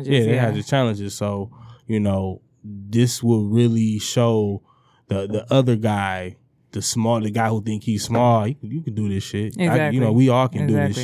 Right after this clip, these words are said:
Speaker 2: shit. We don't need those endorsements, and we don't need, you know.
Speaker 1: Or it's just power in a different kind of number.
Speaker 2: Yeah.
Speaker 1: You know what I mean? I
Speaker 2: Yeah.
Speaker 1: think people now are so stuck on the numbers that everybody else can see and not really realizing that they can tap into their own,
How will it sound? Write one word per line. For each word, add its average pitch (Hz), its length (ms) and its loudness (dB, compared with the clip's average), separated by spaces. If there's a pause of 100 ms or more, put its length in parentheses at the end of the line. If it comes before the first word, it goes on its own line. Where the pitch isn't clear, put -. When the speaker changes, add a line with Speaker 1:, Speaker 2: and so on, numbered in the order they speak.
Speaker 2:
shit. 98 60 -4
We 110 100 0
don't 113 240 0
need 117 460 2 (400)
those 104 280 0
endorsements, 101 760 -4
and 95 100 -6
we 107 80 -2
don't 104 240 -4
need, 214 360 -4
you 202 120 -6
know. 196 80 -4
Speaker 1:
Or 190 120 2
it's 190 120 0
just 180 180 -2
power 175 320 -2
in 151 80 -4
a 143 60 -6
different 143 480 -8
kind 151 320 -6
of 127 100 -12
number. 110 480 -10
Speaker 2:
Yeah. 147 180 2
Speaker 1:
You 180 120 0
know 156 60 0
what 143 100 -4
I 143 40 -6
mean? 147 180 -6
I 147 60 -2
Speaker 2:
Yeah. - 60 -6
Speaker 1:
think 151 340 -6 (280)
people 165 300 -2
now 147 320 0
are 143 120 -4
so 139 380 -2
stuck - 400 -4
on 143 160 -2
the 131 60 -2
numbers 143 340 -2
that 135 160 -4
everybody 143 560 -2
else 151 260 -2
can 165 240 -6
see 180 380 -4 (420)
and 151 220 -2
not 156 240 0
really 151 260 0
realizing 139 540 0
that 131 200 -4
they 135 120 -2
can 139 140 -2
tap 131 220 -2
into 131 220 -4
their 123 240 -6
own, 135 560 -4